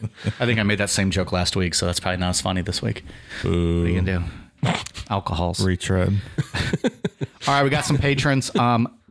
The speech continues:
Speaker 1: I just got this list. I haven't li-, even previewed it yet, so there might be some butcherings. We'll
Speaker 2: Oh,
Speaker 1: see.
Speaker 2: boy, this should be good.
Speaker 1: Yeah, this is gonna be a good time. <clears throat> Thank you very much to new patrons, Donna Kraus, Caitlin Nielsen,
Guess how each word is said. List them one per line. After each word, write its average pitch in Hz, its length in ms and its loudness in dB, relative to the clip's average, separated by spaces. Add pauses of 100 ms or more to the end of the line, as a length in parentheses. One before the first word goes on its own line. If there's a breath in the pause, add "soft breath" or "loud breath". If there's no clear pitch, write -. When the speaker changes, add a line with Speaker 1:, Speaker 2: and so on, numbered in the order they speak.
(220)
Speaker 1:
I 120 120 2
just 123 340 0
got 135 220 0
this - 180 0
list. 131 400 0
I 110 120 2
haven't 113 280 2
li-, 127 140 2
even 104 340 2 (460)
previewed 131 360 2
it 135 120 0
yet, 135 240 0
so 107 320 2
there - 500 -14
might 113 120 0
be 117 80 -2
some 95 200 0
butcherings. 92 540 0
We'll 107 100 2
Speaker 2:
Oh, 101 40 2
Speaker 1:
see. 95 100 0
Speaker 2:
boy, 92 180 4
this 107 140 2
should 92 120 -2
be 85 120 0
good. 85 180 2
Speaker 1:
Yeah, 98 120 2
this 101 100 2
is - 20 -4
gonna 101 140 0
be 92 60 2
a - 20 0
good 95 160 2
time. 85 220 0 (120)
<clears throat> 175 380 0 (840 loud breath)
Thank 160 200 2
you 160 80 2
very 147 160 4
much 135 240 2
to 131 80 2
new 131 100 4
patrons, 104 580 2
Donna 104 280 2
Kraus, 117 600 2 (440 loud breath)
Caitlin 120 380 2
Nielsen, 131 640 2